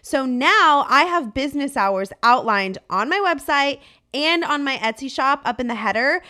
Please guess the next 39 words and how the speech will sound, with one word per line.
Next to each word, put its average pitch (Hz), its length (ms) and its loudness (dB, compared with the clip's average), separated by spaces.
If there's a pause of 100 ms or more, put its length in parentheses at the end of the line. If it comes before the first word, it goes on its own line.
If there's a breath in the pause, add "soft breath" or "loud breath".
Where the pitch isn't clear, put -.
(100)
so 302 160 -6
that 302 160 -2
people 349 380 -2
know 240 680 4
when 240 240 0
they 277 100 -2
can 269 200 -6
expect 233 420 -4
to 247 80 -10
hear 214 180 -4
back 185 240 -2
from 165 240 -8
me. 143 220 -10 (240 loud breath)
It - 240 0
takes 269 460 -4
that 226 240 0
self-imposed 254 1040 -2
pressure 214 560 -4 (120)
off 190 400 4
to 269 140 -8
respond 214 540 -4
to 254 100 -8
things 233 380 -8
immediately, 233 960 -4 (320 loud breath)
and 359 380 0
it - 120 0
allows 285 460 2
me 330 140 -2
to 320 80 -4
be 262 340 -8
fully 269 340 0
present 269 580 -4
while 240 180 0
I'm 240 140 -2
pouring 254 440 -4
into 269 260 -6
things 220 340 -8
that 208 120 -2
I 202 160 2